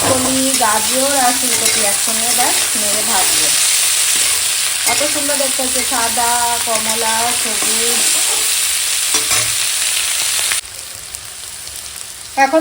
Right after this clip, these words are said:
দিয়ে দেবো গোটা জিরে, দিয়ে এখন গোটা জিরের সঙ্গে একটু ভেজে নেবো।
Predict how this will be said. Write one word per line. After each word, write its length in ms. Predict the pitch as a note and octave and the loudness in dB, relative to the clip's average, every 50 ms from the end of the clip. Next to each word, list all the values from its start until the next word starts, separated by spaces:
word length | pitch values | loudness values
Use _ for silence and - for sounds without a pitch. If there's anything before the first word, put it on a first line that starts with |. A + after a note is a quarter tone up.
| D#4+ | 4
দিয়ে 140 | D#4 D4+ C#4+ C4 | 4 4 4 4
দেবো 140 | D4 D4 D#4 D4 | 4 2 2 2
গোটা 220 | C#4+ C4+ C4 C4+ C4 B3 | 2 2 2 2 0 0
জিরে, 240 | A3+ A#3 G#3+ G3 F#3 F#3+ F#3 - - - - - - - - - - - - - - - - - - - G#3+ G#3 | 0 -6 -6 -4 -6 -6 -6 -10 -12 -14 -14 -14 -14 -14 -14 -14 -14 -14 -14 -14 -14 -14 -14 -14 -10 -10 -10 -8
দিয়ে 180 | A#3+ B3 B3+ B3 B3 A#3+ | -6 -4 0 2 0 0
এখন 260 | A#3+ - C4+ C#4 D#4+ F#4+ A#4 - - - - - - - - - G#3+ | 0 0 0 0 0 0 -2 -8 -12 -14 -14 -14 -14 -12 -8 -6 -6
গোটা 200 | G#3 G#3+ A#3 A#3 A3 | -4 -2 -2 -2 -2
জিরের 240 | A#3 A#3 A3+ A3+ A3+ - | -2 -6 -6 -6 -8 -6
সঙ্গে 180 | A#3+ A#3 A#3 A#3 | -6 -4 -4 -4
একটু 160 | A#3 - - D#4 D4+ - | -4 -2 -2 -2 -2 -2
ভেজে 260 | - G#3 F3+ - F3+ F3 | -2 -4 -4 -4 -4 -6
নেবো। 180 | E3+ D#3+ D#3 D3 | -4 -4 -4 -4